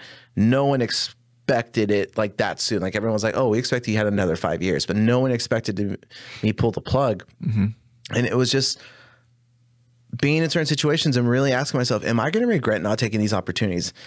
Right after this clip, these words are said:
Speaker 1: And, you know, I was proposed with something that just about anyone else would have said yes to. But I saw it as, like, a ticking,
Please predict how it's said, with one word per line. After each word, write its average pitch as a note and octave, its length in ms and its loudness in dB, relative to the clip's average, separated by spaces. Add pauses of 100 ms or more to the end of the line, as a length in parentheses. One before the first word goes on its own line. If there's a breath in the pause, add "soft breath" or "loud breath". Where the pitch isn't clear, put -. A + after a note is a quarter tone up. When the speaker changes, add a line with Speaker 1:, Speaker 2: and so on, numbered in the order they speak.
(280 loud breath)
Speaker 1:
And, G#2+ 580 0 (140)
you A#2+ 160 2
know, A#2+ 100 4
I A#2+ 120 2
was C3+ 140 2
proposed C3 500 0
with B2 100 0
something G#2+ 500 0 (300 loud breath)
that - 200 -2 (760)
just G#3 180 0
about G3+ 200 0
anyone C3 340 0
else A2 200 0
would A2 120 0
have G2+ 80 0
said F#2 160 -2
yes E2+ 260 -2
to. C#2+ 260 -2 (460 loud breath)
But B2+ 120 2
I E3 200 0
saw A2+ 460 0
it G2+ 220 -4
as, G2 280 -2
like, G2 140 -4
a D#2+ 60 -4
ticking, G#2+ 800 -2